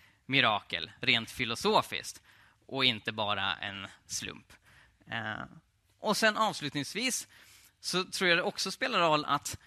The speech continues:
det har funnits en utbredd cessationism bland apologeter. Är det någon som vet vad cessationism betyder? Eller? Exakt. Tron att mirakler bara hände på Bibelns tid. Så den här tanken att andens mirakulösa gåvor var kopplade till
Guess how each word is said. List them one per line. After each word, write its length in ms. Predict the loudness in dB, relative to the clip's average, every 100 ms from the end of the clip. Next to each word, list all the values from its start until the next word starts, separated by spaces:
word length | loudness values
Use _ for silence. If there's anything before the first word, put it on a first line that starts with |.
| -20 _ _
det 120 | 2
har 60 |
funnits 300 | 2 0 -2
en 100 | -4 -4
utbredd 540 | -4 -4 -2 -4 0
cessationism 960 | 0 0 0 -2 -2 -4 -4 -4 -6 -10 -16 _
bland 360 | -2 2 4 4
apologeter. 560 | 0 0 -2 -2 -2
Är 120 | -2 0
det 80 |
någon 320 | 0 2 2 0
som 180 | -4
vet 220 | -2 -4 -4
vad 100 | -4
cessationism 920 | -2 -2 -2 -2 -4 -4 -4 -4 -6
betyder? 460 | -10 -10 -10 -10 -16 _
Eller? 280 | -4 -2 -2 -8 _ -20 _ _ _ _ _ _
Exakt. 640 | 6 6 6 2 0 -4 -10
Tron 260 | -4 0
att 100 | 2
mirakler 360 | 2 2 2 0
bara 180 | 2 2
hände 220 | 2 -8
på 100 | -10
Bibelns 400 | -14 -14 -14 -14
tid. 140 | -16 -20 -20 -20 -20 _
Så 100 | 0
den 100 | 2
här 80 |
tanken 380 | 6 6 6 2
att 160 | -2 4
andens 400 | 2 4 -4 -4
mirakulösa 500 | -4 -2 -2 -4 -4
gåvor 400 | -4 -4 -2 -4
var 120 | -4
kopplade 420 | -8 -12 -10 -12
till 260 | -8 -10